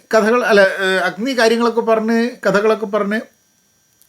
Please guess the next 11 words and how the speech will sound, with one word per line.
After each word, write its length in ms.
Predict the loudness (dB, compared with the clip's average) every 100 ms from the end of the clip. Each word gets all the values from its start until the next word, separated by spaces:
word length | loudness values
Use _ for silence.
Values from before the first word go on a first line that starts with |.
| _ _ _ _ _ -6
പുസ്തകം 300 | -2 2 4
അവസാനിപ്പിച്ചപ്പോൾ 1400 | 4 4 2 2 -2 _ -12 -12 _ _ -6 -2 0 2
എൻ്റെ 180 | 2 2
മനസ്സിലുള്ളൊരു 600 | 2 2 0 2 2 2
തോട്ട്, 460 | 2 2 4 0 -2 _ _ _ _ _ _ _ _ _ _ _ _ _ _
ഈ 280 | 0 2 2
ഇമെയിൽ 520 | 0 2 2 4 2
കമ്മ്യൂണിക്കേഷൻ 840 | 2 2 2 2 2 0 2 -2 -2
മുഴുവൻ 500 | 0 2 4 4 2 -2 _ _ _ _ -4
അഗ്നി 580 | -4 0 0 2 0 -4 _ -4
ചെയ്യുന്നത് 720 | 0 2 2 2 2 2